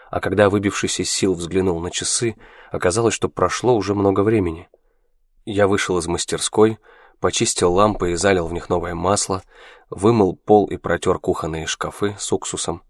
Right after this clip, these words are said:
подмел пол в коридоре и сбрызнул его лавандовой водой,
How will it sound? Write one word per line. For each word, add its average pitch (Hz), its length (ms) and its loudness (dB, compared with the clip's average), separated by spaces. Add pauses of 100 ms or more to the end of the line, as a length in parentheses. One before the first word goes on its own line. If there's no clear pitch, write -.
(460)
подмел 95 360 4
пол 87 180 -2
в - 100 -12
коридоре 95 500 2
и - 160 -6
сбрызнул 90 500 -2
его 82 220 -4
лавандовой 85 540 -2
водой, 92 440 -2